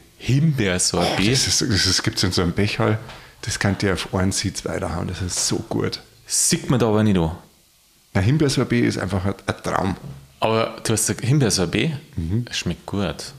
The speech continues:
Speaker 1: Sorbet überhaupt,
Speaker 2: Sorbet,
Speaker 1: gell?
Speaker 2: ja.
Speaker 1: Mm, das ist im Sommer, das ist halt einfach, das ist so leicht und fruchtig
Speaker 2: Eben, da ist, da ist kein so
Speaker 1: und
Speaker 2: Milchbembe drin. Das ist einfach le-, richtig lecker.
Speaker 1: Milch,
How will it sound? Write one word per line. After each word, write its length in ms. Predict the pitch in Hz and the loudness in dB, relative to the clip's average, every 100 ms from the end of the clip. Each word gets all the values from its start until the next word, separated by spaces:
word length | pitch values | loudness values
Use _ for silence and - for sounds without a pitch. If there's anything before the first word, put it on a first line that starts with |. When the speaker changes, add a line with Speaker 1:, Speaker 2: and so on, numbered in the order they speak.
| - - | -18 -6
Speaker 1:
Sorbet 520 | - 95 - 117 131 | -2 -2 0 0 2
überhaupt, 560 | 127 101 87 147 - - | 2 2 2 0 -2 -4
Speaker 2:
Sorbet, 260 | - 87 | 0 2
Speaker 1:
gell? 200 | 101 123 | 4 2
Speaker 2:
ja. 280 | 110 101 123 - - _ _ _ | 2 0 -2 -6 -20 _ _ _
Speaker 1:
Mm, 460 | 82 87 113 123 101 85 | -4 -2 0 0 0 -2
das 160 | 85 | -2
ist 120 | 113 | 0
im 80 | 120 | 0
Sommer, 240 | 107 120 123 | 2 2 2
das 160 | 101 | 0
ist 100 | 110 | 0
halt 120 | 117 | 0
einfach, 300 | 107 107 104 - - - | 0 -2 -4 -8 -12 -4
das 140 | 92 | -2
ist 120 | 98 | 0
so 80 | - | 2
leicht 600 | 90 85 113 120 110 - | 2 2 2 0 -2 -2
und 120 | 98 92 | -2 0
fruchtig 320 | 110 107 135 | 0 2 4
Speaker 2:
Eben, 220 | 175 151 | 4 4
da 100 | 123 | 4
ist, 220 | 120 117 | 4 4
da 60 | 120 | 4
ist 140 | 110 | 2
kein 100 | 113 | 2
so 100 | 107 | 4
Speaker 1:
und 120 | 104 107 | 4 4
Speaker 2:
Milchbembe 640 | 135 165 - 160 160 160 | 4 2 2 2 4 2
drin. 360 | 151 160 170 170 - - | 4 4 4 2 -2 -12
Das 160 | - 95 | -8 -4
ist 360 | 104 101 - - | -2 0 -2 -2
einfach 260 | 117 131 | 2 2
le-, 120 | 143 143 | 2 2
richtig 300 | 127 - 147 | 0 0 -2
lecker. 400 | 165 165 - 82 - - | 0 0 0 -2 -4 -4
Speaker 1:
Milch, 360 | 110 117 120 | 0 0 0